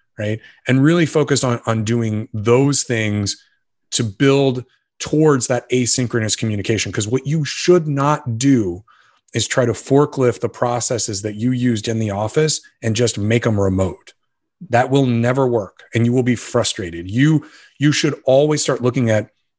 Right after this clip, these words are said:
these tools that you use, whether it's Slack, whether it's Teams, to focus on the communication. And then after you start focusing on the communication, like, "This is how we're gonna communicate," then your management team should focus on your outcomes.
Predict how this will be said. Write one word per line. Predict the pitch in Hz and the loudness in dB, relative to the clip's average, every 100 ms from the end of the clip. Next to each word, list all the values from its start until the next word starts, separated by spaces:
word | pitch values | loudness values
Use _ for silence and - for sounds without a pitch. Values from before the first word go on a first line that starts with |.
| - | -8
these | 117 117 | -4 -4
tools | - 156 127 | 0 2 2
that | 120 | 0
you | |
use, | 110 101 | -2 -2
whether | 95 95 | -4 -6
it's | - | -2
Slack, | - 123 120 | 0 0 0
whether | 104 101 | -4 -8
it's | - | -4
Teams, | 127 117 - | -2 -2 -2
to | - | 0
focus | 123 113 | 0 0
on | 113 104 | -2 -2
the | |
communication. | - 107 101 95 131 120 104 95 _ _ _ _ _ | -4 -4 -4 0 0 0 -2 -6 _ _ _ _ _
And | 127 123 117 | -4 -2 2
then | 147 165 170 | 2 2 2
after | 147 135 | -2 0
you | 139 | -2
start | - 139 | 0 0
focusing | 135 123 123 123 | -2 -2 -2 -2
on | |
the | 113 | -4
communication, | - 113 110 127 110 | -4 -4 -2 -2 -2
like, | 101 | -4
"This | 107 | -2
is | 135 | 0
how | 120 | 0
we're | 104 | -2
gonna | 101 | -6
communicate," | - 147 185 - 107 107 _ _ _ - | 0 2 2 2 -2 -2 _ _ _ -10
then | 113 147 185 196 | 0 2 2 0
your | 147 127 | 0 0
management | 123 139 156 135 117 | 2 2 0 -4 -6
team | 123 113 | -4 -4
should | - 104 | -4 0
focus | 120 113 110 | 0 0 -2
on | 113 | -2
your | 101 - | -4 -6
outcomes. | 110 - 98 87 - - | -6 -6 -12 -14 -18 -20